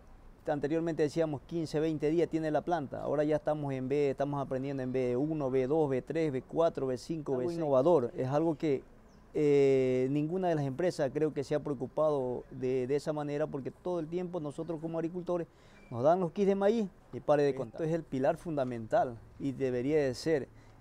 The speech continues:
Speaker 1: eh, cada año una capacitación, no solamente al, a un diez, un veinte por ciento de agricultores, sino sería un total de casi el cien por ciento de los agricultores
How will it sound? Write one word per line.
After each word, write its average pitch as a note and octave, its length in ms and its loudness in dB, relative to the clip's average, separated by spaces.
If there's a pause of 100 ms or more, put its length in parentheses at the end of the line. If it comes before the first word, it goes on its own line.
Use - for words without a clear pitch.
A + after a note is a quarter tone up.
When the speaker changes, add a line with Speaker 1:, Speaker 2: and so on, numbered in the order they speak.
Speaker 1:
eh, A#2+ 540 0
cada D3+ 360 6
año D3+ 380 -2 (320)
una D#3+ 260 0
capacitación, C#3+ 800 2
no D#3+ 120 -2
solamente D3+ 680 2
al, B2 1080 2
a C#3 160 0
un C#3 420 -4
diez, D3+ 240 2
un C#3 140 -2
veinte C#3+ 260 0
por C3+ 200 -2
ciento D3+ 360 0
de D3+ 100 4
agricultores, D#3 580 0
sino C#3+ 320 -6 (260)
sería C#3+ 580 2
un D#3 120 -4
total E3 340 2
de C#3+ 120 0
casi D#3+ 280 2
el C#3 140 2
cien F#3+ 180 4
por F#3 160 0
ciento G#3 340 0
de F#3 60 2
los E3 80 2
agricultores E3 540 2